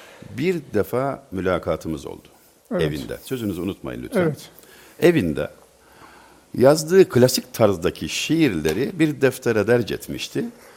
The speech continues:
Speaker 1: Şu sizdeki defter hacminde bir defterdi.
Speaker 2: Evet.
Speaker 1: Yani şöyle böyle seksen kadar şiir vardı orada. Ve benim vaktim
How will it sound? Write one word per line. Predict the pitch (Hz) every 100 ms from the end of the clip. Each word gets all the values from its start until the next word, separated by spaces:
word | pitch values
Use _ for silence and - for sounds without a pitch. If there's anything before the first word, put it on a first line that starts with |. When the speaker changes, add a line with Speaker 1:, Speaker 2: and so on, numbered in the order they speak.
| - - _
Speaker 1:
Şu | - 190 -
sizdeki | 170 160 160 160
defter | 147 - 131 87 - -
hacminde | - 95 85 78 71
bir | 64
defterdi. | 67 67 - 65 64 120 156 -
Speaker 2:
Evet. | 190 151 - - -
Speaker 1:
Yani | 160 147 139
şöyle | - 190 143 101
böyle | 85 82 123 160 - - _ _
seksen | - 165 165 - 254 160
kadar | 104 123 139
şiir | - - 107 131
vardı | 117 101 92 71
orada. | 64 64 64 117 220 - - - - - - - - -
Ve | 123 147
benim | 180 170 107
vaktim | 110 - 123 -